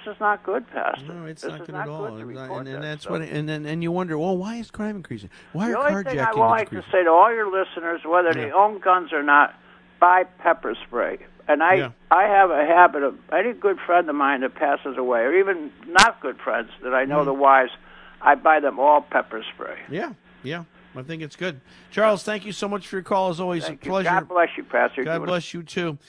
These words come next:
Speaker 2: Hey, guys, if you're calling in, be patient. Matt's gonna grab your calls. A lot of calls coming in right now. We're going to, uh, be setting up for the Between Round Bagel, uh, last call of the day. Between Rounds, beautiful, wonderful, wonderful,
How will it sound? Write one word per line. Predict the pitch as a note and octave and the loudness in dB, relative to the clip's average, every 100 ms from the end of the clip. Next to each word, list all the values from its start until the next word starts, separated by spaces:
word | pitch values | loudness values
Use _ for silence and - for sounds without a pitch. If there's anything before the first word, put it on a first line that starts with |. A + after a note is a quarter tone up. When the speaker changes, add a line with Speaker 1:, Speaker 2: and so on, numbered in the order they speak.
| _ _ | _ _
Speaker 2:
Hey, | - F#3+ | -8 0
guys, | G#3 F3+ | 0 0
if | F3+ | -4
you're | G3 | -6
calling | F#3 G3+ G3+ G3 G3 | -2 0 2 0 -4
in, | F#3 | -6
be | F3+ | -6
patient. | G3 G3 - E3+ | -4 -4 -6 -6
Matt's | F3 F3 | -6 -6
gonna | F#3+ F3+ | -10 -6
grab | F3+ F3+ | -4 -4
your | E3+ | -6
calls. | D#3 F3 F3 F3 C#3+ | -6 -2 0 -2 -2
A | |
lot | D#3+ E3+ | -4 -4
of | |
calls | E3+ F3 E3+ | -4 -4 -4
coming | - E3+ E3+ | -8 -8 -8
in | E3 | -10
right | D#3+ | -10
now. | D#3+ E3 E3 - _ _ _ _ | -10 -12 -12 -16 _ _ _ _
We're | D#3+ F#3 | -12 -10
going | F#3+ F#3 E3+ | -10 -12 -14
to, | - F3 E3 | -16 -12 -6
uh, | D#3 D3+ | -6 -6
be | C#3+ D#3+ | -8 -14
setting | - F3+ F3 F3+ | -12 -10 -8 -6
up | F3 - | -6 -6
for | D#3+ D3+ | -8 -6
the | D3 | -6
Between | C3+ C#3+ - F3 F#3 F#3+ | -6 -6 -4 -4 -8 -10
Round | C#3 D#3 D#3+ D#3+ D#3+ C#3 | -8 -6 -4 -6 -8 -12
Bagel, | D3+ D#3 D#3+ E3+ E3 _ _ _ _ _ | -16 -16 -16 -16 -18 _ _ _ _ _
uh, | C#3+ B2+ C#3+ | -20 -20 _
last | D#3 F3 F3+ _ | -20 -20 -20 _
call | _ F3 E3+ F3 C#3 | _ -20 -20 -20 -20
of | C#3 | _
the | |
day. | C#3 F3 G3 D#3+ | _ -20 -20 -20
Between | - D#3+ | -20 -18
Rounds, | D#3 F3 F#3 C#3+ - | -12 -12 -12 -16 -12
beautiful, | C#4+ C#4+ F3 | -10 -10 -8
wonderful, | E3+ F#3+ A3+ - G#2+ F2 | -4 -4 -4 -8 -12 -14
wonderful, | - D#3 F#3+ F#3+ - B2 G#2+ | -6 -2 0 -2 -4 -6 -8